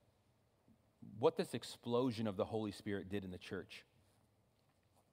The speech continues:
and how it affects us now. And secondly, if there's any part of you that connected with the idea that I,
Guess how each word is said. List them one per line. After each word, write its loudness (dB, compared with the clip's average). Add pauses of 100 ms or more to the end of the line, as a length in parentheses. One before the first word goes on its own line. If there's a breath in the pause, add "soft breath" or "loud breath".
(720 soft breath)
and -6
how 2
it 2
affects -2
us -4
now. -6 (960 soft breath)
And -6
secondly, 6 (200 loud breath)
if -2
there's 6
any 4
part 4
of -2
you 0
that 0
connected -2
with 0
the 2
idea 2
that 4
I, 6